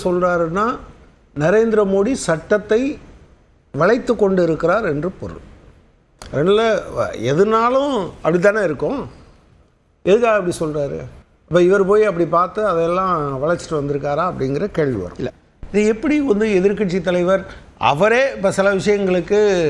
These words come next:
Speaker 1: ப்ரொட்டஸ்ட் பண்ணி வெளியே போயிருக்கார், போயிட்டு உடனே உள்ள வருவார்? நிதி ஆயோக்கான டேட்டை யாரு ஃபிக்ஸ் பண்ணா? திரு மு க ஸ்டாலின், திமுக,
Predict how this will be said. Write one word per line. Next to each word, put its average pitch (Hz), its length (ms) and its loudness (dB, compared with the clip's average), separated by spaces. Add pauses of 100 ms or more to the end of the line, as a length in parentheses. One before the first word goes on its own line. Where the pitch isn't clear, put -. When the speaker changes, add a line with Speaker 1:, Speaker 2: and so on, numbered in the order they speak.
(340)
Speaker 1:
ப்ரொட்டஸ்ட் 185 360 2
பண்ணி 175 180 0
வெளியே 196 240 4
போயிருக்கார், 127 420 -2 (800)
போயிட்டு 247 340 4
உடனே 196 240 4
உள்ள 156 260 2
வருவார்? 87 300 -6 (640)
நிதி 175 380 0
ஆயோக்கான 208 720 0
டேட்டை 196 340 0
யாரு 185 280 0
ஃபிக்ஸ் 147 280 -8
பண்ணா? 143 360 -8 (340)
திரு 170 140 0
மு 175 180 -2
க 185 140 2
ஸ்டாலின், 233 480 -4 (440)
திமுக, 196 480 0